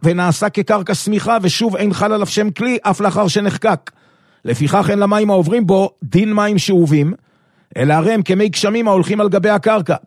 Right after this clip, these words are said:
מסיימת הגמרא את הקושייה, והיא אמרת שינוי השם מילתא היא, ואם כדבריך שיש משמעות לשינוי השם, וחפץ שנשתנה שמו נחשב לחפץ חדש, אז אפילו צינור שבתחילה קבעו לקרקע ולבסוף חקקו, נמי לי פסל.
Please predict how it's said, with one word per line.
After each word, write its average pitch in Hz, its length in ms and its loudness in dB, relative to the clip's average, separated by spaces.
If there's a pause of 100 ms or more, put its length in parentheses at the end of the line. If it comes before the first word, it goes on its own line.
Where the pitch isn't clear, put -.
(280)
מסיימת 165 400 0
הגמרא 196 260 2
את 202 100 -2
הקושייה, 175 520 0
והיא 214 160 0
אמרת 160 240 -2
שינוי 175 300 -2
השם 170 280 0 (100)
מילתא 175 320 0
היא, 175 300 2 (560)
ואם 214 200 2
כדבריך 165 480 0
שיש 175 220 -4
משמעות 165 400 0
לשינוי 175 400 0
השם, 160 300 0 (440)
וחפץ 170 680 -2
שנשתנה 175 600 0
שמו 170 260 0
נחשב 170 300 0
לחפץ 160 400 -4
חדש, 170 540 0 (380)
אז 120 180 -2
אפילו 208 240 0
צינור 185 520 0
שבתחילה 170 600 0
קבעו 170 600 0
לקרקע 196 500 0
ולבסוף 156 460 0
חקקו, 185 460 0
נמי 240 240 -2
לי 277 100 -2
פסל. 151 420 -2